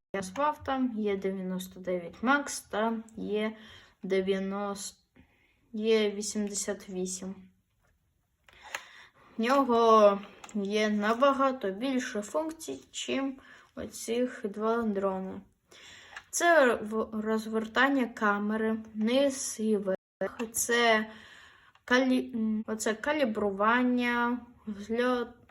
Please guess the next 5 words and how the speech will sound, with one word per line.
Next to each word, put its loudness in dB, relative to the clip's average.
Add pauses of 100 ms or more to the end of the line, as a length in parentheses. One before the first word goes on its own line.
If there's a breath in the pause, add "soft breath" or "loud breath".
(520 loud breath)
взліт, -4
е, 4
посадка, 0
одним -4
кліком. -2